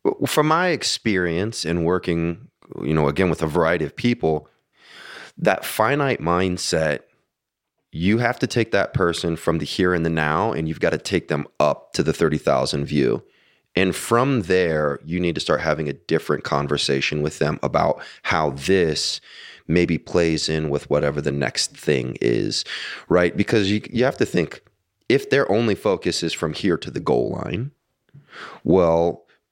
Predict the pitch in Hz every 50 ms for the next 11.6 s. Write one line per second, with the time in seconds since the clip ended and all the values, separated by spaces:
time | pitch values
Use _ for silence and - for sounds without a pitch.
0 | _ _ - 92 82 90 104 110 110 104 - 87 87 87 - - 82 82 - -
1 | - - 92 87 - - 82 87 85 82 76 78 69 69 - - 78 78 76 -
2 | - - 85 80 82 80 78 80 - - - - - _ _ - 76 87 92 -
3 | - - - - 95 92 95 95 87 87 87 - - 98 107 104 - - 110 -
4 | - 85 90 90 - _ - 95 95 92 92 95 95 98 - - 82 87 80 -
5 | - - - - - - - - _ _ - 85 92 87 78 71 - - 82 80
6 | 80 - - - - 90 85 - 82 78 76 73 - - - 87 85 82 80 80
7 | 76 - - - - - - 95 85 80 76 76 78 - - - - - - 85
8 | 78 - - 71 82 76 76 90 87 82 82 80 78 - - - - 92 - -
9 | - 90 80 80 - - 78 71 69 - - 71 73 73 62 60 55 50 - -
10 | - - - - - - - _ 90 85 73 76 78 104 98 92 - 80 76 71
11 | 98 107 107 104 101 85 87 80 78 76 76 78